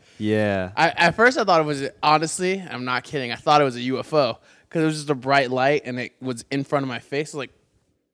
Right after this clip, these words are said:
Speaker 2: I was like, "Oh, it's a bug. It's a lightning bug."
Speaker 1: Yeah. I
Speaker 2: Is
Speaker 1: used
Speaker 2: that
Speaker 1: to, to run around and catch those every summer and put 'em in jars and stuff.
Speaker 2: Isn't that like a, that's a kid thing to do, right?
Speaker 1: Yep. Yep,
Speaker 2: Wow,
Speaker 1: yep,
Speaker 2: so you
Speaker 1: yep.
Speaker 2: got 'em in Kansas then?
Speaker 1: Oh, yeah.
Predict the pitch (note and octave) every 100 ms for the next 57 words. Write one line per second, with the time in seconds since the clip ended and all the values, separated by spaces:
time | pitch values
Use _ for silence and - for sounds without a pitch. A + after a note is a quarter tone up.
0 | _ D3+ D3 D3+ E3 D3+ B2+ D3+ E3+ C#3+
1 | A#2 - _ - - A#3+ A4 G4 D#3+ A2
2 | - - _ - A2 A2 G2 E2+ - _
3 | _ _ _ _ _ _ - A#2 - B2
4 | A2 G#2 F#2+ _ _ _ - G#2+ G#2 G#2+
5 | G#2 G2+ G2 - G#2+ - G2+ F#2 F#2+ G#2
6 | G2 F#2+ A2 G#2 F#2 - G2+ F#2+ F2 F#2
7 | G2 F2+ F2+ - F#2+ - - E3+ A3 G#3+
8 | G3+ D#3 A#2+ D3 D3+ - G3+ F#3 A2+ A2
9 | G#2 G#2 A#2 D3 - C#3+ - _ _ _
10 | _ _ _ _ - C3 - B2+ C3+ C3
11 | B2+ A#2+ C3 B2+ C3 - D3 D3 _ -
12 | G2+ G2+ E2+